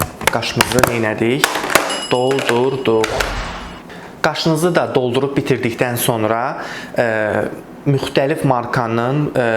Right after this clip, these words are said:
rəngsiz qaş gelləri var. Heç bir rəng vermir, şəffaf rəngdədir. Baxın, belə bir tuş kimi qaş fırçasıdır. Bunu vurursunuz ki, qaşınız belə formada qalsın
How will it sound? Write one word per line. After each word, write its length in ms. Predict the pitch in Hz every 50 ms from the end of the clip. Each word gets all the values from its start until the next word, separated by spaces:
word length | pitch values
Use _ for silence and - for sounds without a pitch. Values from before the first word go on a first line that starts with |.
| 110 117 117
rəngsiz 560 | 127 127 123 120 113 - - - 160 160 165
qaş 240 | - 135 123 - - -
gelləri 440 | - 110 110 107 110 107 107 110 101
var. 160 | 107 107 107 - - - - - - - - - -
Heç 260 | 160 160 160 - -
bir 160 | 127 117 113
rəng 240 | 127 123 120 117 - - -
vermir, 340 | 117 107 110 113 131 151 -
şəffaf 520 | - - 147 127 - - - 123 117 - 120
rəngdədir. 600 | 113 110 110 104 - - 110 110 117 143 151 -
Baxın, 320 | 120 117 - 123 110 107
belə 240 | 117 113 113 117 113
bir 200 | 113 107 107 -
tuş 240 | - - 123 - -
kimi 460 | - - 120 110 113 117 131 160 - - - - - - - - -
qaş 160 | - 131 -
fırçasıdır. 920 | - - - 113 - - - 107 - - 117 113 - 113 120 131 151 190 214 - - - - - - - - - - - -
Bunu 180 | - 147 151 160
vurursunuz 580 | 156 147 147 147 143 135 143 - 131 120 - -
ki, 200 | - 175 165 170
qaşınız 460 | 156 131 - - 135 131 139 147 143
belə 260 | - 123 120 127 143
formada 580 | 143 - - 139 123 123 120 117 117 117 120 117
qalsın 640 | 113 107 107 110 - - 117 113 113 127 156 185